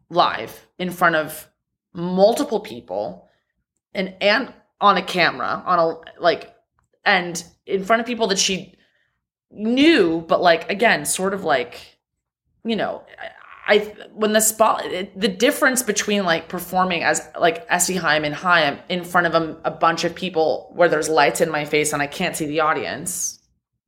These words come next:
as opposed to, like, being a performer on a mo-, on a T V set where you can see everyone looking at you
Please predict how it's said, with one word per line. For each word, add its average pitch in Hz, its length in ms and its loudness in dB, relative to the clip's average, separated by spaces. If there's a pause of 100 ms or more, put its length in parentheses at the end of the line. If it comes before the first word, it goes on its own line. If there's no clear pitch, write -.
(160)
as 202 160 4
opposed 196 400 2
to, 196 100 4
like, 151 360 4 (520)
being 202 320 0
a 165 60 0
performer 170 580 2
on 165 200 2
a 156 60 2
mo-, 160 360 -4
on 151 160 0
a 143 100 -2
T - 280 -4
V 175 140 -4
set 143 460 2
where 165 120 2
you 165 160 -4
can 170 180 -6
see 180 420 -2
everyone 170 560 2
looking 156 380 -4
at - 100 -14
you 131 460 -10